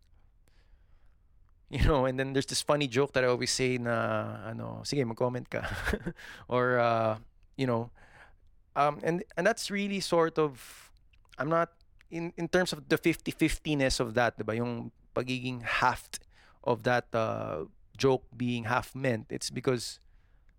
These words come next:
it's because I think in our culture, it's only now, it's only this decade that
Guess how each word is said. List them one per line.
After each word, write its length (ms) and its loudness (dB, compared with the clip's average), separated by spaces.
it's 160 -6
because 720 2
I 100 4
think 280 0
in 640 0
our 260 4
culture, 720 0
it's 400 -4
only 360 2
now, 640 2
it's 160 -8
only 300 0
this 380 2
decade 600 2
that 480 2